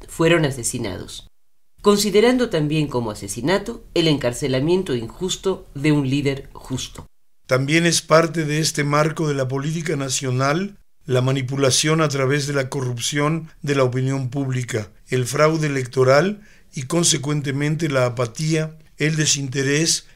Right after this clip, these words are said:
Speaker 2: y el marginalismo en la participación política.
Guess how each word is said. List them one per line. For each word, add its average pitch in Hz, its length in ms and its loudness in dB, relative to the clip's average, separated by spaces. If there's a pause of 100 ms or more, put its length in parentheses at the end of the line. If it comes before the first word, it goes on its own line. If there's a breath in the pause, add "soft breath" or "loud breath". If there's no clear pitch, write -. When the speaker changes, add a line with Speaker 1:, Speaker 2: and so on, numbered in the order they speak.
(100)
Speaker 2:
y 135 120 0
el 135 80 2
marginalismo 135 760 2
en 139 60 2
la 131 100 2
participación 127 800 -2
política. 123 640 -2